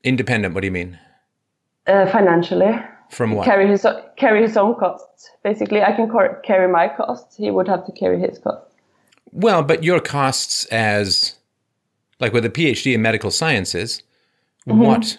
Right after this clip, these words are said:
Speaker 1: kind of income are you going to get when you graduate?
Speaker 2: Well, I am having an income right now. I'm working half-time and studying on the side.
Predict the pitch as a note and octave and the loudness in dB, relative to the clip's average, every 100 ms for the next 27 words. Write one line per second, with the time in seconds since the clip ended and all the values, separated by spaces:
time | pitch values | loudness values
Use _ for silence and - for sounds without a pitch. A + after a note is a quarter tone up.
0 | - B2 A2 - B2+ A2+ A2+ G2+ F#2+ G2+ | -6 -4 -2 -2 -4 -2 -4 -2 -2 -4
1 | - F#2+ F2+ F2+ G2 F2+ F#2 F#2 F2 E2+ | -2 -4 -6 -4 -2 -4 -4 -8 -8 -6
2 | F2+ E2 D#2 C#2+ _ _ _ _ _ _ | -6 -6 -12 -16 _ _ _ _ _ _
3 | _ _ _ _ _ _ _ _ _ _ | _ _ _ _ _ _ _ _ _ _
4 | - - - - G3+ G3 G3 G#3 G#3 G3+ | -20 -20 -6 2 4 4 4 2 0 -2
5 | G#3+ A#3 D#4+ A3 E3+ G3+ G3+ F#3 F3 E3+ | 0 2 4 4 2 0 0 0 0 0
6 | E3 C3+ F#2+ G2+ F3 F#3 G3 G3 G3+ F#3 | 0 2 2 4 4 4 2 0 2 4
7 | F3+ E3+ E3+ F3+ - - - F#3+ G#3 B3+ | 4 2 2 0 0 -4 -2 2 4 2
8 | C4 C4+ - - - F3 E3+ E3+ F3 - | 2 -2 -18 -14 -2 2 4 4 2 0
9 | E3+ F3 F3+ F3+ F3 F3+ F3+ - _ _ | 0 4 4 6 4 4 -2 -10 _ _
10 | _ _ _ - F3+ F3 F3+ D#3+ - | _ _ _ -4 -2 0 2 2 2